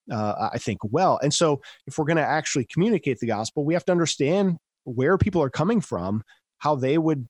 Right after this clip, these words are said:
describe themselves, how they would understand themselves. Not saying that that's the final word about them, because I think, you know, you find that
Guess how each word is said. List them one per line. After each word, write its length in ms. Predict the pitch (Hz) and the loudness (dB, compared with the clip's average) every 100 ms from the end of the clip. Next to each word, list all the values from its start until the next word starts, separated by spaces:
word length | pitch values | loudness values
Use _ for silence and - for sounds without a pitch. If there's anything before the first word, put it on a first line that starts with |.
| _ | _
describe 460 | 127 - 147 143 123 | -4 0 2 0 2
themselves, 560 | 110 107 160 160 156 | 0 2 2 2 2
how 140 | - 131 | 0 0
they 120 | 131 | 2
would 160 | 135 131 | 2 0
understand 480 | 120 113 131 120 | 0 -2 -2 0
themselves. 600 | 107 95 - 143 156 147 - - - _ _ _ 143 | -2 -2 -2 0 0 -2 -6 -16 -20 _ _ _ 0
Not 200 | 156 - | 2 4
saying 260 | 170 180 180 | 4 6 4
that 140 | 135 | 4
that's 240 | 147 139 - | 0 0 -2
the 80 | |
final 340 | 123 135 143 143 | 0 0 2 0
word 140 | 131 | 0
about 360 | 110 151 214 - | 2 2 2 -2
them, 200 | 101 131 | -4 -2
because 260 | 139 143 | 0 0
I 80 | 127 | 0
think, 200 | 127 131 _ _ | -2 -4 _ _
you 120 | 123 | -6
know, 40 | 107 | -2
you 120 | 117 | -4
find 320 | - 135 139 | -2 -2 0
that 180 | 127 | -2